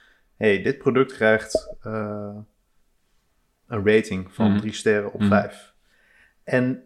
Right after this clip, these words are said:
Speaker 1: de richting dat we dat wilden gaan doen had natuurlijk wel mee te maken dat we, dat het heel moeizaam was, bijvoorbeeld voor zoekmachines, maar ook voor geautomatiseerde andere systemen, om na te gaan wat er nou precies op die pagina stond.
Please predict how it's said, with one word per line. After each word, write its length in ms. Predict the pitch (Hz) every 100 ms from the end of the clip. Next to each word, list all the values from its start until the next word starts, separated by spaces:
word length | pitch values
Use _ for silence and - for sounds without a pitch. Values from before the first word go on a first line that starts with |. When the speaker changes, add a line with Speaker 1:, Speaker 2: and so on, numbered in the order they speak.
| _
Speaker 1:
de 240 | 165 135
richting 380 | 123 151 - 143
dat 120 | 131
we 60 | 135
dat 260 | 131 123 -
wilden 340 | 131 135 147 135
gaan 180 | 127
doen 160 | 127 143
had 240 | 101 175
natuurlijk 360 | 135 113 117 113
wel 240 | 120 120 120
mee 180 | 120 120
te 100 | 117
maken 540 | 127 143 147 110 110
dat 200 | 117 117
we, 380 | 113 117 113 113 - _ _ -
dat 160 | 120
het 80 | 120
heel 380 | 123 147 143 139
moeizaam 580 | 131 180 214 131 107 101
was, 260 | 226 -
bijvoorbeeld 340 | 120 104 110 -
voor 160 | 131
zoekmachines, 720 | 135 156 135 - 139 135 135 110
maar 100 | 110
ook 160 | 135
voor 180 | - 127
geautomatiseerde 1000 | 120 127 123 123 117 117 117 120 113 117 -
andere 300 | 180 180 127
systemen, 500 | - 113 110 110 117
om 120 | 117
na 200 | 135 160
te 100 | 147
gaan 360 | - 104 - - _ _
wat 240 | 110 135 170
er 60 |
nou 180 | 131 131
precies 600 | 120 - 151 - - -
op 200 | - 135
die 120 | - 131
pagina 440 | 139 135 143 135
stond. 460 | - 214 120 -